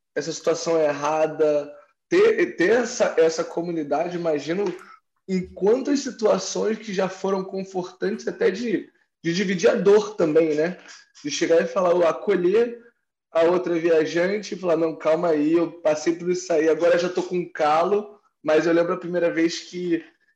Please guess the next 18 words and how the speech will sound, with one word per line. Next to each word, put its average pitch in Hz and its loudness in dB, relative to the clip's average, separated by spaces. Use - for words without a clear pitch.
que, 170 -4
que 180 -2
me 185 2
machucaram 180 0
desse 196 -6
jeito." 160 -2
<coughs> 202 -2
E, 170 2
e 180 -4
como 202 6
é 214 6
que 226 0
vocês 233 2
fazem 202 4
essas 190 0
trocas 180 0
agora, 160 2
vocês, 139 -2